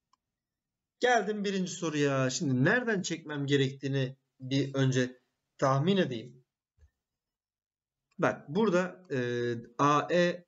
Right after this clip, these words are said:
E C birbirine eşit ya. O zaman demek ki bunun üst taraflarında bir mutlaka ikizlik vardır diyeceğiz. Yani D C kenarı A D kenarına eşit.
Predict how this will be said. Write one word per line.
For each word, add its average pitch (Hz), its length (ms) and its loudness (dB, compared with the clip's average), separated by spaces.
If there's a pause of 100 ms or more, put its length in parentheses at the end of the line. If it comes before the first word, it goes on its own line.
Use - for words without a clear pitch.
E 147 220 4
C 147 160 0
birbirine 151 360 -4
eşit 165 300 -2
ya. 156 80 0
O 147 160 -4
zaman 135 340 2
demek 147 320 0
ki 135 120 -8
bunun 156 360 -2
üst - 300 -2
taraflarında 131 840 2
bir 190 280 -2
mutlaka 202 720 0
ikizlik 151 580 -2
vardır 120 560 -2
diyeceğiz. 95 560 -14 (400)
Yani 160 320 0 (380)
D 139 300 2
C 147 200 -4
kenarı 135 400 -6
A 120 260 -2
D 135 160 4
kenarına 131 580 -6
eşit. 135 360 0